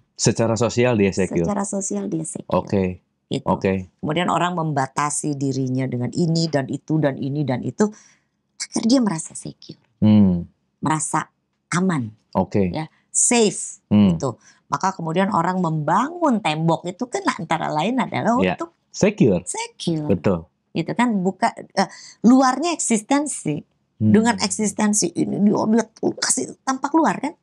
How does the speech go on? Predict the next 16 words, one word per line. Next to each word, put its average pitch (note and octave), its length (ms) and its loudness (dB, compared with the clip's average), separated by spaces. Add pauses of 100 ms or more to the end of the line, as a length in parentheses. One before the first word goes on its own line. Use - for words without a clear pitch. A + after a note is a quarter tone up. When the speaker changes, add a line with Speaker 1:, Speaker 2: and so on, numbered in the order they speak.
Speaker 1:
Tampak A#2+ 320 -2
luar. C3+ 400 2
Speaker 2:
Eksistensi C#4 480 0
itu D#4+ 160 4
tampak C4 320 -2
luar. A3 400 0
Speaker 1:
Betul. A#2+ 400 0
Speaker 2:
Ya D#3+ 80 0
kan? B3+ 240 0 (160)
Speaker 1:
Betul. G#2+ 240 0 (400)
Speaker 2:
Ke A3+ 80 2
dalamnya A3+ 480 2
apa F#3 160 -6
impact-nya? E3+ 480 -8 (560)
Speaker 1:
Secure. D3 480 2
Speaker 2:
Secure. - 480 -16